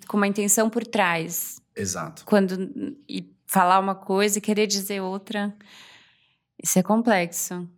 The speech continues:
Speaker 1: Isso, eu também não lido, acho que muito bem com isso, não. Com essa coisa de, "Tá tudo bem?" Tá.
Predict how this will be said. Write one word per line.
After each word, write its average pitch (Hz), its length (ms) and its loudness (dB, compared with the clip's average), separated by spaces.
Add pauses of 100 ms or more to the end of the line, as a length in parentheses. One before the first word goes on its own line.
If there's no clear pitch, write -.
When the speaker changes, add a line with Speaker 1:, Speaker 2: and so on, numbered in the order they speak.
(220)
Speaker 1:
Isso, 202 200 -4
eu 185 140 2
também 202 280 0
não 220 140 -2
lido, 214 280 -4
acho 185 160 -6
que - 80 -14
muito 190 220 -4
bem 185 140 -2
com 196 200 -2
isso, 185 280 -2
não. 180 440 -2
Com - 140 -6
essa 185 160 -6
coisa 185 260 -4
de, 185 600 -2
"Tá 202 80 4
tudo 214 180 -2
bem?" 240 340 2
Tá. 180 300 2